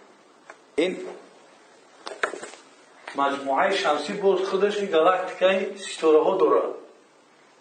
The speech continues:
هر یک گالاکتیکا Хоб, ин маҷмуаи шамсӣ, ки дар атрофи ҳастанд, ситораҳои худшо дорад. Ҳамин дурдасттарин ситорае, ки дига баъди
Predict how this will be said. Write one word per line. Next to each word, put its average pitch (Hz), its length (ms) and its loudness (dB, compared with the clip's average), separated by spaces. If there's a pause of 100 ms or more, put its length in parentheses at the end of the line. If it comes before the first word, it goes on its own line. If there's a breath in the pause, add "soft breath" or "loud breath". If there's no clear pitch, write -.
(240)
هر 165 240 2
یک - 180 -6
گالاکتیکا 175 640 0 (440 loud breath)
Хоб, - 140 0 (100)
ин 208 140 -4 (500)
маҷмуаи 139 460 0
шамсӣ, 147 540 -4 (200)
ки - 120 -10
дар - 240 2
атрофи - 360 -6
ҳастанд, 180 420 -2 (300 loud breath)
ситораҳои 165 640 2
худшо 190 320 -4
дорад. - 260 -4 (360 loud breath)
Ҳамин 214 260 2
дурдасттарин 170 800 2 (380)
ситорае, 160 460 4
ки 180 140 0
дига 175 200 4 (580)
баъди 175 340 4